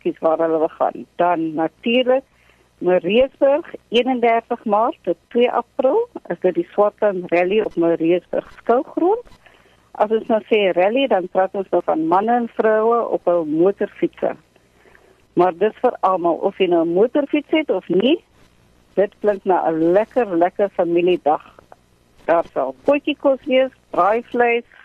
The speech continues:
spitbraai, springkastele en vele meer. Die toegang is tweehonderd rand by die hek en gestremde persone en kinders onder tien het natuurlik gratis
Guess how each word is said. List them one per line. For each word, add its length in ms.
spitbraai, 600
springkastele 1000
en 320
vele 380
meer. 320
Die 220
toegang 440
is 140
tweehonderd 400
rand 200
by 100
die 140
hek 400
en 220
gestremde 600
persone 600
en 240
kinders 360
onder 320
tien 340
het 120
natuurlik 560
gratis 480